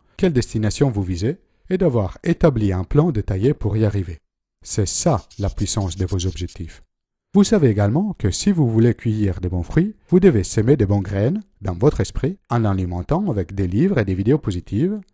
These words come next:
et en vous associant avec des personnes optimistes et enthousiastes. En poussant, ces graines vont se multiplier. C'est ça l'attitude à la base de toute réussite.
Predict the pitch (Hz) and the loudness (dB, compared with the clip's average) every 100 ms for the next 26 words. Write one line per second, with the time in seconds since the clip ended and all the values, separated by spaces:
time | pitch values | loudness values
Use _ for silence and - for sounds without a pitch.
0 | _ 147 113 98 113 104 110 123 - 196 | _ 0 0 2 2 2 0 0 0 0
1 | 196 101 95 92 92 95 - 160 123 - | 0 0 -4 -4 -4 -4 0 0 0 -4
2 | 92 110 - 95 - 90 87 80 - - | -4 -4 -2 -6 -4 -4 -4 -6 -14 -20
3 | _ _ _ _ - 92 104 92 151 226 | _ _ _ _ -8 -4 -4 -2 -2 -2
4 | - - - 95 95 127 165 98 95 - | -8 -16 -6 -4 2 2 2 0 -2 2
5 | 131 104 107 - 95 82 - _ _ _ | 0 2 -2 -2 -6 -6 -16 _ _ _
6 | _ - 107 92 - 190 - - 101 - | _ -6 -4 -4 -2 -2 -2 -4 -4 -4
7 | 101 110 101 92 90 90 90 - 92 95 | -6 -4 -2 -4 -4 -4 -4 -8 -8 -8
8 | 90 - 87 - | -8 -10 -14 -18